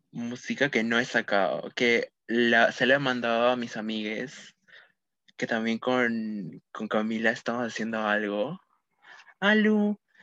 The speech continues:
Eh, estoy haciendo como que reggaetón, cosa, o sea, antes hacía como que cosas más industriales, pero ahora estoy haciendo como que cosas más comerciales, más o menos. Porque siento como que al público le gusta más eso,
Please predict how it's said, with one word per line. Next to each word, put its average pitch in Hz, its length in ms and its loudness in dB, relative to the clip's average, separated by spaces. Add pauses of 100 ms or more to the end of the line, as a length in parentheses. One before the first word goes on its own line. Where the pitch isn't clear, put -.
(420)
Eh, 127 280 10
estoy 151 200 4
haciendo 220 240 4
como 254 160 2
que 170 160 4
reggaetón, 131 640 2
cosa, 190 400 4
o - 80 2
sea, 165 100 0
antes 180 240 -2
hacía 165 220 -4
como 185 160 -6
que 120 120 -10
cosas 135 400 -6
más 120 520 -2
industriales, 120 1080 0 (540)
pero 127 180 8
ahora 127 160 10
estoy 151 140 4
haciendo 156 240 0
como 175 100 2
que 123 60 -4
cosas 131 400 -6
más 123 180 -2
comerciales, 120 720 -2
más 117 240 -8
o 117 80 -6
menos. 110 640 -8 (500)
Porque 120 460 -2
siento 127 260 0
como 185 220 0
que 113 360 -2
al 113 200 -2
público 131 320 -2
le 143 60 2
gusta 120 280 -8
más 123 160 -6
eso, 113 340 -12